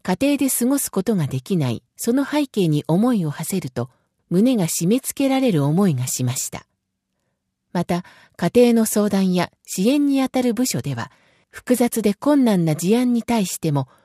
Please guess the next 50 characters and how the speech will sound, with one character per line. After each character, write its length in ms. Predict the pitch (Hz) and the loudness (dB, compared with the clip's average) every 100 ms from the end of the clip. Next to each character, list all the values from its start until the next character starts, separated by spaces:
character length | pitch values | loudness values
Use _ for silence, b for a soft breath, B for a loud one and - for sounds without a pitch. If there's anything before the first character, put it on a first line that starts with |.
| b | b
職 320 | - 202 - | -2 -2 2
員 180 | 262 214 | 2 2
が 160 | 160 - | 0 -2
全 220 | - 202 285 | 0 2 2
力 220 | 294 294 | 0 -2
で 120 | 277 | -4
対 300 | - 240 254 | -2 0 0
応 120 | 247 | 0
し 120 | 240 | -2
て 100 | - 233 | -2 -2
い 80 | |
る 100 | 233 | 0
姿 400 | 226 226 185 - | -2 -2 -2 -2
に 160 | 120 131 b b b | -4 -4 b b b
深 260 | - 294 | -2 0
い 120 | 269 | 2
感 240 | - 202 226 | 0 0 2
銘 200 | 220 202 | 4 4
を 100 | 185 | 2
受 200 | 160 175 | 0 -2
け 20 | |
ま 120 | 156 | -2
し 120 | - | -4
た。 180 | - 82 _ _ _ _ _ _ _ _ _ _ _ _ _ _ _ - | -10 -16 _ _ _ _ _ _ _ _ _ _ _ _ _ _ _ -6
児 160 | 240 | -2
童 160 | 269 226 | 2 2
虐 300 | 165 170 - | 2 -2 -2
待 180 | 240 233 | 0 2
の 120 | 220 | 2
予 180 | 208 190 | 2 2
防 220 | 180 208 | 2 0
や 180 | 196 185 B B | 2 0 B B
早 220 | - 294 | -2 0
期 180 | 254 - | 0 -6
発 220 | 143 127 - | -8 -10 -6
見、 280 | 165 151 135 _ _ _ - | -2 0 -2 _ _ _ -10
迅 220 | 196 269 | -4 -2
速 320 | - 247 - | -2 -4 -4
か 140 | - 240 | -6 -4
つ 140 | 156 | -4
適 300 | - 165 - | -4 -4 -2
切 240 | 294 - | -6 -2
に 100 | 269 | -2
支 220 | 254 - 247 | -2 0 0
援 140 | 254 | 0
す 140 | - 233 | -2 -4
る 100 | 233 | -4
こ 120 | 226 | -2
と 140 | 196 | -2
は、 140 | 135 | -2